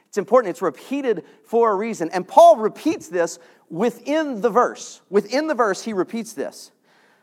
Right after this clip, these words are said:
See, uh, this, this double emphasis I think, is an anticipation of the questions that are gonna be asked. Because when we say rejoice, when we talk about rejoice, he's just coming out of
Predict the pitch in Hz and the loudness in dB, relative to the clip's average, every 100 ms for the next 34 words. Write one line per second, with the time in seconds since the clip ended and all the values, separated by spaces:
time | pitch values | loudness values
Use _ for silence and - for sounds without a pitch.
0 | _ _ _ - 294 277 254 247 - - | _ _ _ -8 -6 0 0 -2 -10 -14
1 | 190 302 - 208 262 175 220 311 339 294 | -4 -4 -4 -4 -4 2 4 4 4 2
2 | 269 - - 277 302 262 - 185 185 - | 0 -6 -8 -4 -2 -4 -2 -4 -4 -10
3 | - _ _ _ 190 214 285 247 240 226 | -20 _ _ _ 0 0 0 0 0 -2
4 | - 269 277 269 262 254 - 196 175 - | -4 -6 -6 -6 -4 -6 -4 -6 -6 -14
5 | - - 180 185 - 262 254 - 202 170 | -6 -2 0 -2 -4 -2 -2 -4 -6 -6
6 | 143 185 175 175 196 160 170 175 123 90 | -6 -6 -4 -4 -6 -6 -8 -8 -10 -14
7 | - _ _ _ _ _ _ _ _ _ | -20 _ _ _ _ _ _ _ _ _
8 | 214 262 269 254 392 392 277 175 214 294 | -2 0 0 0 0 0 -2 -2 4 4
9 | 131 107 - - _ _ - 254 311 349 | 4 -2 -16 -20 _ _ -10 0 6 6
10 | 330 254 190 277 208 285 285 151 330 381 | 6 0 0 2 2 0 -6 -4 -4 -4
11 | - 285 302 240 233 269 302 233 196 156 | -4 -6 -6 -6 -4 -2 -2 -2 -2 -2
12 | 180 214 | -2 -6